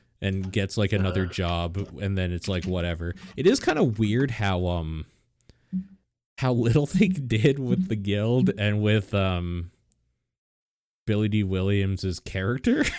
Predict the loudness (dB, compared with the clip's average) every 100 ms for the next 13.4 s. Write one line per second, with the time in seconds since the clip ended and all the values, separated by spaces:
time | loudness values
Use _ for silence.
0 | -12 -20 -20 -20 -20 _ -16 -6 -4 -2
1 | -4 -4 -10 _ -12 -4 -2 -2 -4 -4
2 | -2 -4 -6 _ -16 -2 2 4 2 0
3 | 0 2 2 2 0 -2 -6 -8 -6 -6
4 | -8 -10 -12 -6 -6 -4 -8 -10 _ _
5 | _ _ _ -2 0 2 0 -4 -6 -10
6 | -20 -20 -20 _ _ _ _ _ -10 -8
7 | -6 -8 -10 -12 _ _ -20 _ -12 -2
8 | 0 2 2 2 0 0 0 -4 -16 -20
9 | _ _ _ _ _ _ -12 -2 0 2
10 | 2 0 -4 -8 -14 -6 -2 -2 2 0
11 | 0 -2 0 2 2 0 -2 -2 -2 -6
12 | -4 -2 0 0 -2 -4 -2 -2 -2 -4
13 | -2 -4 -4 -8